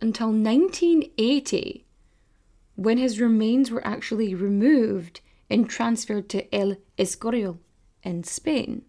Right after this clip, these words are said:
It's nice he got to go home eventually. And so ends our tale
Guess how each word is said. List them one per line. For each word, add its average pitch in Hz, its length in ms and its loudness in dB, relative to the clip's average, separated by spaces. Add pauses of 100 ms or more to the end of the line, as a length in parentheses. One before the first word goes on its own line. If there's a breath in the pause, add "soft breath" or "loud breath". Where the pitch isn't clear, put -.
(800)
It's 427 140 -10
nice 330 320 -2
he 285 120 -2
got 269 180 -2
to - 60 -16
go 233 120 -6
home 233 180 0
eventually. 196 680 -6 (640)
And 349 260 0
so 226 500 -4
ends 277 280 4
our 294 140 2
tale 185 520 -6